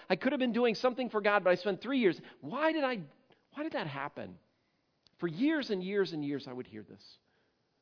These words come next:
They came back to the States, ministered in a couple places in the States, ended up back in Canada,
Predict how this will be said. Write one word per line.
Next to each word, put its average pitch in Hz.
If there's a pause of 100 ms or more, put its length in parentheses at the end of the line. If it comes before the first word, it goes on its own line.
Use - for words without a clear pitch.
(1160)
They 131
came 202
back 196
to 196
the 185
States, 190
ministered 185
in 160
a 151
couple 185
places 190
in 180
the 170
States, 190
ended 202
up 196
back 190
in 190
Canada, 190